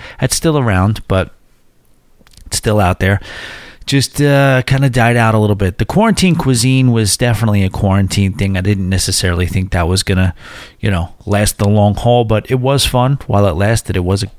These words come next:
a good little run. Maybe I'll throw an omelet in there or something, you know? I, uh, I do. I still do like to cook. And, and it sucks 'cause, you know, living with Kay is amazing, you know, when she's here. She's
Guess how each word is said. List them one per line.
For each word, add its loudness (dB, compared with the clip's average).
a -4
good -2
little 0
run. 2
Maybe 2
I'll 0
throw 0
an 2
omelet 2
in 2
there 2
or 0
something, -4
you 0
know? 0
I, 0
uh, 2
I -2
do. 2
I 0
still 0
do 0
like 0
to 0
cook. -2
And, 0
and 0
it 0
sucks -2
'cause, 0
you 0
know, 0
living 2
with 0
Kay 2
is 0
amazing, 0
you -2
know, 2
when 0
she's -2
here. 0
She's -4